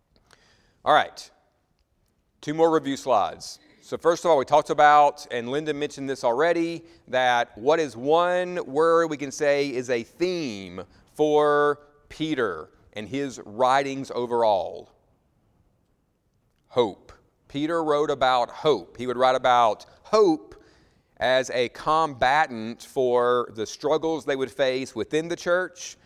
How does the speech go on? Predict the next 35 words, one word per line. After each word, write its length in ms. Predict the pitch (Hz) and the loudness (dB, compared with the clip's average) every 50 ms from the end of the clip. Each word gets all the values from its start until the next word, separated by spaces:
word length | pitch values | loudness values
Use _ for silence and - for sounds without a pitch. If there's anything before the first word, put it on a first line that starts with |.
| _ _ _ _ _ - | _ _ _ _ _ -10
and 240 | - 123 139 147 135 | -8 -6 -6 -6 -6
struggles 260 | - 160 147 156 131 | -2 0 0 0 0
they 100 | 143 139 | 0 -2
would 140 | 139 131 123 | -2 -4 -4
face 400 | - 143 127 127 127 131 123 - | -2 0 0 0 0 -4 -6 -8
from 380 | - 123 120 120 120 120 120 | -4 -2 0 0 0 -2 -2
outside 560 | 101 117 117 - - - - 127 123 123 120 117 | -2 -2 -2 -4 -4 -4 -2 0 2 2 0 -2
of 80 | 110 | -4
the 80 | 110 110 | -6 -8
church. 400 | - - 123 104 90 87 - - | -8 -6 -6 -6 -6 -8 -10 -14
Hope 460 | - - 151 151 147 147 143 - - | -6 -2 0 0 0 -2 -4 -6 -6
would 160 | 135 123 113 | -6 -6 -4
get 200 | 120 123 117 - | -4 -6 -6 -6
them 180 | - 110 110 107 | -8 -10 -10 -10
through 340 | - - 110 123 120 107 87 | -12 -10 -6 -6 -6 -6 -6
it. 240 | 76 - - - - _ _ _ _ _ _ _ _ _ _ _ - | -10 -14 -18 -20 -20 _ _ _ _ _ _ _ _ _ _ _ -10
All 80 | 104 | -8
right? 360 | 107 113 120 135 147 151 - - | -6 -4 -4 -4 -6 -6 -8 -10
And 200 | - 120 120 123 | -10 -10 -8 -8
then 460 | 131 131 127 127 127 123 123 123 120 120 _ _ _ _ _ _ | -6 -6 -4 -4 -4 -6 -6 -8 -12 -16 _ _ _ _ _ _
we 100 | - 113 | -4 0
also 360 | 123 127 135 131 - - 139 127 | 2 2 2 2 0 -2 -4 -4
said 380 | - - 139 131 135 131 120 123 | -4 -2 -2 0 0 0 -2 -4
that 300 | 117 107 - _ - 117 | -6 -6 -8 _ -18 -6
John 600 | - 143 131 139 139 147 151 151 156 160 160 - | -2 -2 0 0 0 0 0 -2 -2 -4 -8 -10
and 260 | 113 113 110 104 - | -10 -10 -12 -12 -8
Paul 460 | - - 151 156 165 165 165 170 165 | 0 4 6 6 6 6 6 4 4
both 340 | 131 117 127 143 165 160 - | 2 2 2 2 2 0 0
also 480 | - 135 143 156 151 - - 147 135 | 0 2 2 2 0 0 -2 -2 -2
had 380 | 127 131 135 127 127 113 107 104 | -2 -2 -2 -2 -4 -4 -6 -6
one-word 580 | 117 127 135 143 139 127 135 139 135 127 135 - | -4 -4 -4 -4 -4 -4 -2 -2 -4 -4 -6 -8
themes 320 | 135 135 135 135 135 - | -8 -6 -8 -8 -10 -10
for 140 | - 113 110 | -8 -8 -6
their 220 | 107 107 110 117 | -4 -4 -4 -2
writings. 480 | 120 123 123 127 139 160 175 190 202 | -2 0 0 -2 -2 -6 -10 -14 -14